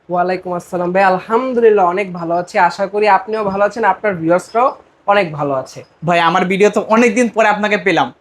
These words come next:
Speaker 1: জি
Speaker 2: ভালো
Speaker 1: ভাই।
Speaker 2: একটা প্রাইস দিতে হবে।
Speaker 1: জি ভাই, এর আগের ভিডিওতে মানে এত পরিমাণে রেসপন্স পাইছি ভাই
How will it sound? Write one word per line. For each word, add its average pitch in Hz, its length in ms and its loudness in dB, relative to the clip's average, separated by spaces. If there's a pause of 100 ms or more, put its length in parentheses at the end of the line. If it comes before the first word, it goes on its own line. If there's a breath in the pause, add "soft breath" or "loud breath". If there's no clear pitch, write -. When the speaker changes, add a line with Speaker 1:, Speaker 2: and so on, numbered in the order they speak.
(100)
Speaker 1:
জি 190 140 -6
Speaker 2:
ভালো 196 100 4
Speaker 1:
ভাই। 202 80 4
Speaker 2:
একটা 202 120 0
প্রাইস 190 260 0
দিতে 170 180 -6
হবে। 131 200 -4 (180)
Speaker 1:
জি 226 60 2
ভাই, 214 100 4
এর 214 320 0
আগের 226 380 -2
ভিডিওতে 247 540 0
মানে 226 180 -4 (120)
এত 190 260 0
পরিমাণে 240 520 0
রেসপন্স 226 400 -2
পাইছি 220 300 0
ভাই 214 280 2